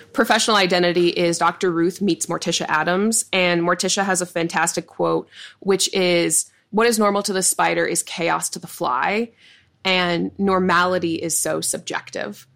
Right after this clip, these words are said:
So it's like, am I normal? Do you really wanna be normal? I'll tell you what's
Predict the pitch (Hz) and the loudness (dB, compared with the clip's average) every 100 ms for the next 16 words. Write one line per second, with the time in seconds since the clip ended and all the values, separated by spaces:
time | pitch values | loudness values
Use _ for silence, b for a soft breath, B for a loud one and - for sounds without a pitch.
0 | _ - 170 165 175 - 196 262 285 294 | _ -2 -2 -2 -2 -2 0 0 2 2
1 | 269 269 294 392 415 _ _ _ 415 480 | 2 2 2 0 -2 _ _ _ -4 0
2 | 605 659 339 196 196 262 403 440 427 453 | 2 2 2 2 0 -2 -2 -4 -4 -2
3 | 466 466 480 466 - 277 311 302 262 233 | -2 -2 -2 -4 -2 -2 0 0 0 -2
4 | - | -4